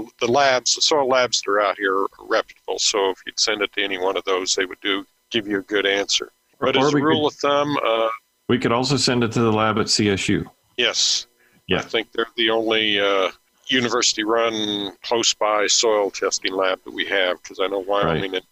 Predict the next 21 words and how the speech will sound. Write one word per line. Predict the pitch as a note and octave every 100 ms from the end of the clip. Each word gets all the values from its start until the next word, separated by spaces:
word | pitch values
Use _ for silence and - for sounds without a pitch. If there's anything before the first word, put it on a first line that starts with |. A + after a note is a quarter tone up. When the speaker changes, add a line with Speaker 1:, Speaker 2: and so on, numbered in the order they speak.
| _ _
Speaker 1:
and | A#2
Nebraska | B2 B2+ - G#2 G2+ F2 - -
both | G2+ F#2+
have | - _
closed | - G2 F#2+ -
both | G2+ G2
of | A2
theirs | G2 F2+ F2+
down. | - F#2 F2 - _ -
Speaker 2:
Okay. | G2+ F2 E2+ E2 _ _
Speaker 1:
But, | - D3+ - -
uh, | A#2+ A#2+ A2+ -
as | C3
a | B2
rule | C#3 E3 D3+
of |
thumb, | - C#3 D3 D#3 E3 -
um, | G2+ G#2 G2+ G#2+ G#2 _ _ -
you | B2+
know, | C#3 C3+
a | G2